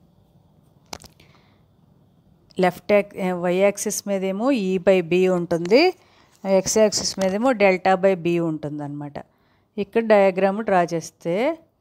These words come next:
ఈ డయాగ్రామ్లో లైన్స్ ఇలా వచ్చినాయి. ఎవరెవరివి ఇది? డీ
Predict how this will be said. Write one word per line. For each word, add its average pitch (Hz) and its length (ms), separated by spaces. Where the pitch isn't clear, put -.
ఈ 185 120
డయాగ్రామ్లో 196 580
లైన్స్ 190 400
ఇలా 190 220
వచ్చినాయి. 170 360
ఎవరెవరివి 226 560
ఇది? 226 180
డీ 196 100